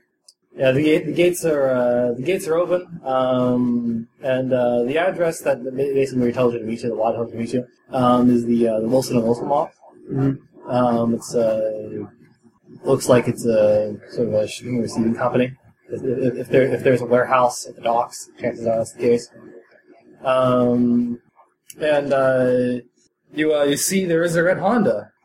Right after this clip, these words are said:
Speaker 1: out in the parking lot. It's one of the few cars there. Everyone else seems to be going home.
Speaker 2: Mm-hmm.
Speaker 1: And there's a, uh,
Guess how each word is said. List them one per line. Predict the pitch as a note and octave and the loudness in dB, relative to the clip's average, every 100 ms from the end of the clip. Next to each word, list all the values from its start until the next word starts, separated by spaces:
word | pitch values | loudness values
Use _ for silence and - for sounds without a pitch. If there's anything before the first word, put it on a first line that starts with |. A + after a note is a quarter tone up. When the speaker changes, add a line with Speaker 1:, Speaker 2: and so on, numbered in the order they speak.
| - | -6
Speaker 1:
out | C#3 C#3 | -2 -2
in | |
the | B2+ | 0
parking | D#3 D#3+ D#3+ | 0 0 0
lot. | D3+ D#3 D3 C#3+ | 2 2 0 0
It's | B2+ | -2
one | D#3 | -2
of | C3+ | -2
the | - | -6
few | - D3+ | -2 -2
cars | C3 C#3 C3+ C3+ | 0 0 0 2
there. | B2+ B2+ C3 B2+ | 2 2 2 2
Everyone | B2+ A#2 | 2 2
else | A#2 - | 0 -4
seems | A#2+ | -14
to | A2+ | -6
be | A#2 | -2
going | G#2+ G2+ | -2 0
home. | A#2+ B2 B2+ _ C#3 | 0 0 -2 _ -2
Speaker 2:
Mm-hmm. | C3+ C3 | -2 0
Speaker 1:
And | B2+ A#2+ | 0 2
there's | B2 B2 A#2+ | 2 2 2
a, | B2+ A#2+ | 2 2
uh, | A#2+ A#2 A#2 A2+ A2+ | 2 2 2 2 0